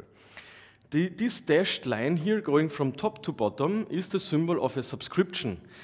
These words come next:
And until you subscribe, you can receive a lot of different values in the future.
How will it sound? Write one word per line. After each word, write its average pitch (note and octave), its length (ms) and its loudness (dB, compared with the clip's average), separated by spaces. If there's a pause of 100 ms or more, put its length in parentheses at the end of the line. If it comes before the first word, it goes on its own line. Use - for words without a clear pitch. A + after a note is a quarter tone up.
(160)
And C3+ 240 -2
until C3 340 -2
you G3+ 200 0
subscribe, C3+ 680 -2 (380)
you G#3 100 -2
can F3 320 0
receive D3 600 -2 (920)
a D#3+ 40 -4
lot C#3+ 220 0
of - 180 -4
different E3+ 420 0
values G#2+ 640 -4 (400)
in B2+ 340 0
the A2+ 160 -4
future. C#3+ 540 -2